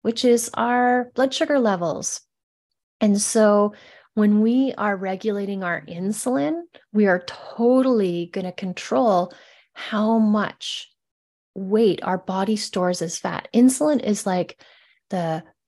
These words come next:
the fat storage regulator. If we have too much blood glucose, blood sugars, then our body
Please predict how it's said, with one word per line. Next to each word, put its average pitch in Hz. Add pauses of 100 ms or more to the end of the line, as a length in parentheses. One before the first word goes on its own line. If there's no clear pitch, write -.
the 170
fat -
storage 185
regulator. - (180)
If 214
we 214
have 226
too -
much - (340)
blood 196 (180)
glucose, 185 (840)
blood 180
sugars, 180 (540)
then 220
our 190
body 220